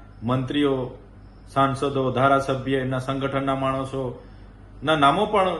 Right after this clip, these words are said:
બહાર આવે એવા છે અને મનસુખભાઈ પર માહિતી છે. ત્યારે જ્યારે પણ કોઈ વ્યક્તિ નાનો ગુનો કરે છે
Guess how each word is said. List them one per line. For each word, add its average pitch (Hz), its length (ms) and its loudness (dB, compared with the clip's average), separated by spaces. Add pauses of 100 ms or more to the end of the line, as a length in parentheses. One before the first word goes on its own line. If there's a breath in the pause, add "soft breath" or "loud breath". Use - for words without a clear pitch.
(180)
બહાર 127 300 6
આવે 156 240 4
એવા 147 300 2 (220)
છે 156 140 -2
અને 165 140 -2
મનસુખભાઈ 135 520 -2
પર 135 160 -2
માહિતી 123 360 -4
છે. 123 120 -6
ત્યારે 123 380 -2 (440 loud breath)
જ્યારે 180 240 4
પણ 208 200 -2
કોઈ 196 180 2
વ્યક્તિ 180 260 0
નાનો 160 260 0
ગુનો 147 280 -2
કરે 151 280 2
છે 113 180 -6